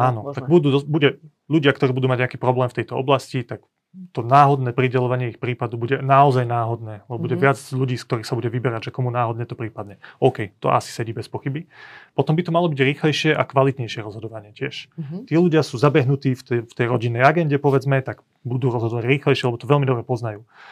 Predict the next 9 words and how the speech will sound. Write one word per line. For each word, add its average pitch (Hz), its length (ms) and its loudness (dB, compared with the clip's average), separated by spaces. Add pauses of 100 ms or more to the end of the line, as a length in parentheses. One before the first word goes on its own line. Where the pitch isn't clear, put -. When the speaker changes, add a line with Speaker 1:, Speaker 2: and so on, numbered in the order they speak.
(340)
Speaker 1:
A, 120 260 -2 (540)
a - 100 -16
toto 208 240 6
naozaj 160 480 4
zdá 135 300 2
sa, 131 120 -4
že 117 120 -4
bude 117 180 -4
sedieť. 101 540 -8